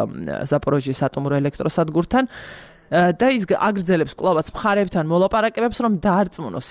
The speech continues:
ისინი, რომ ზაპოროჟიეს ატომურ ელექტროსადგურზე რაიმე სახის კატასტროფა არავის დაინდობს,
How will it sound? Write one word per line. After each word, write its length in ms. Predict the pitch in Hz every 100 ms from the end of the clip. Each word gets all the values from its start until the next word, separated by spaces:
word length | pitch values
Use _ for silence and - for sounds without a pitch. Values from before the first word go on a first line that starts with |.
| -
ისინი, 320 | - 127 123 - _ 151
რომ 160 | 180 160 107 - _ _ _ _ _ _ _ _ _ _ - -
ზაპოროჟიეს 640 | - 156 170 147 135 - 143
ატომურ 320 | 151 143 139
ელექტროსადგურზე 800 | 139 - 156 - 202 147 131 139
რაიმე 300 | 151 170 160
სახის 400 | 139 - - - - - - - -
კატასტროფა 720 | - 190 185 - - 151 190 196 180 - _ _ _ _ _ _ -
არავის 320 | 156 170 160
დაინდობს, 540 | 147 143 135 170 214